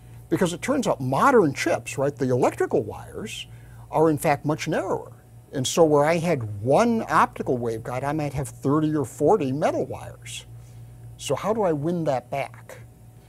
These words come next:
Other than power. Clearly it's more power hungry. And the answer is light comes in different colors, different frequencies.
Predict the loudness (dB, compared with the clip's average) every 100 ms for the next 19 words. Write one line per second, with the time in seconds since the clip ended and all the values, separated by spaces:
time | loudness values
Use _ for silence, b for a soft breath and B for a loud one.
0 | B B 4 4 2 -2 -6 -8 -10 0
1 | 0 2 0 0 6 8 8 6 -2 -14
2 | -12 -12 -12 -14 -14 -16 -20 -20 B B
3 | B -6 -4 -4 -4 -8 -6 -6 -6 -6
4 | -6 -6 -8 -8 -6 -6 -8 -10 -12 -10
5 | -10 -10 -12 -14 -14 -14 -8 -8 -6 -8
6 | -8 -10 -14